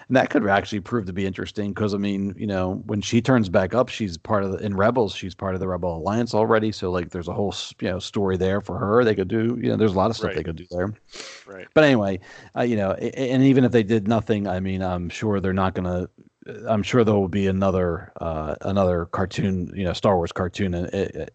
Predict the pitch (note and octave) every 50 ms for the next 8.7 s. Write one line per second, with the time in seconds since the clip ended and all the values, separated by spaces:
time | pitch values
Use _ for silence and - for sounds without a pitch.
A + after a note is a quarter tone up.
0 | _ - G#2+ G2+ F2 G#2 A2 A2+ G#2+ G2+ G2 F2+ F2+ F2 F2 D#2+ D2+ D2+ F#2 F2
1 | F2 F2+ F2+ - F#2 E2 D2+ D#2+ G2 F2 - - F2+ E2+ E2+ E2 E2 D#2+ E2 E2+
2 | E2+ E2 E2+ E2 D#2+ D#2+ - C#2+ F2+ F2 - - - - - - - - - A#2
3 | B2+ A#2 G2+ F2+ - - A#2+ A2+ - A2+ A#2 A#2+ A#2 A#2+ A2 E2+ G#2+ A2+ G#2+ G#2
4 | G2+ G2 F#2+ D2+ D#2+ - A2 B2+ C#3 C#3+ B2+ - - B2+ A2 B2 A#2+ A#2+ A2+ A2+
5 | A2 G#2+ G#2 - - - G#2+ G#2 F#2 F#2 - - A#2+ G#2 F#2+ F#2 F#2+ A#2+ C#3 D3
6 | D3+ B2+ B2+ A#2+ G#2+ - B2 G#2 - A2+ G#2+ F#2 - G2+ F2 - - A#2 G#2+ G#2+
7 | F#2 E2+ E2 F2 F2 - - F2+ F2 E2+ F2 D#2 D#2 D#2 D2+ D#2+ D#2+ D2 D2+ F2+
8 | F#2 F#2+ G#2 B2+ - - C3 C3 C3+ D3+ D3+ B2 G#2+